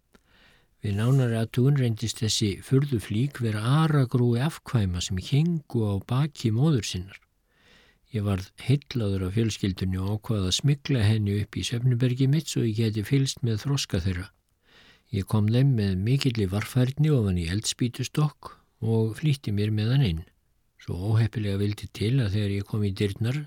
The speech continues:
þá var hádegismaturinn tilbúinn. Jæja, ég lagði eldspýtustokkinn varlega á arinhilluna í dagstofunni og gætti þess að sporðdrekarnir fengju nóg loft. Svo flýtti ég mér að matborðinu. Ég borðaði sjálfur í makindum,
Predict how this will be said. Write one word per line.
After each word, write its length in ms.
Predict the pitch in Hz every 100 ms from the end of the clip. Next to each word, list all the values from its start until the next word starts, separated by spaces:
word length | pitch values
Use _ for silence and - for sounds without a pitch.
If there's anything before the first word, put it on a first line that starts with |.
| -
þá 60 | 117 104
var 140 | 95
hádegismaturinn 880 | 127 139 - 107 101 107 98 127 131
tilbúinn. 460 | - 135 - 80 92 _ _ _ _ - - _ _ _ _ -
Jæja, 320 | 90 98 120
ég 280 | 120 117 107
lagði 400 | 110 113 104 104
eldspýtustokkinn 920 | 110 - 104 - 101 110 95 135 113
varlega 520 | 101 104 107 104 98
á 160 | 92 95
arinhilluna 720 | 104 110 104 113 120 127 117
í 60 | 92
dagstofunni 640 | 95 - - 101 104 127 - _ _ _ _ -
og 80 | 107
gætti 320 | 139 139 135
þess 240 | 120 117
að 120 | 113 -
sporðdrekarnir 640 | 135 120 113 107 101 104
fengju 320 | 110 113 98 104
nóg 320 | 95 95 139
loft. 480 | 143 - - - - _
Svo 240 | - - 101
flýtti 380 | 113 107 123
ég 100 | 113
mér 220 | 117 117 113
að 140 | 101
matborðinu. 560 | 98 104 - 110 113 139 147 _ _ _ _ _
Ég 80 | 90
borðaði 400 | - 92 92 90 90
sjálfur 320 | 98 98 101
í 80 | 92
makindum, 560 | 92 101 - 101 123